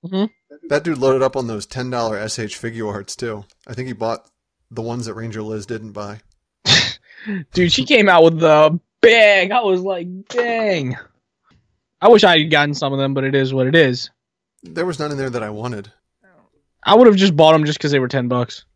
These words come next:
Speaker 2: Yeah. But Friday we ran into Ranger Liz, hung out with her, and, um, Sean, Orange Ranger Vids.
Speaker 1: Yeah, Orange Ranger videos.
Speaker 2: Yeah, they were fun.
Speaker 1: Hung out with them for a bit. You know, the funny thing is, though,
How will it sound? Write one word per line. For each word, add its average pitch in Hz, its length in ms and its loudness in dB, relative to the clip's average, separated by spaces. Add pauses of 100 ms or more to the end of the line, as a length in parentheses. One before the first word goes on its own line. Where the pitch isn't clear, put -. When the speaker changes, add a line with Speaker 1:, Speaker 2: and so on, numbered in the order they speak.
(220)
Speaker 2:
Yeah. 123 140 -14 (1300)
But 131 140 -8
Friday 170 320 -4
we 135 120 -6
ran 127 200 -6
into 123 680 -10
Ranger 120 320 -8
Liz, 107 440 -10 (200)
hung 120 180 -12
out 107 120 -8
with 107 100 -12
her, 107 380 -8
and, 104 440 -12
um, 101 300 -10
Sean, 117 640 -8
Orange 113 300 -10
Ranger 110 340 -10
Vids. 123 520 -12 (260)
Speaker 1:
Yeah, 147 280 2
Orange 139 280 2
Ranger 123 260 -4
videos. 123 680 -2 (280)
Speaker 2:
Yeah, 107 100 -12
they 104 120 -8
were 127 80 -10
fun. 107 320 -10 (520)
Speaker 1:
Hung 151 180 4
out 143 120 4
with 139 80 2
them 139 160 -2
for 139 120 2
a 131 60 0
bit. 131 160 0 (500)
You 214 120 4
know, 311 140 8
the 254 80 2
funny 285 260 2
thing 269 160 -4
is, 247 180 0
though, 277 280 2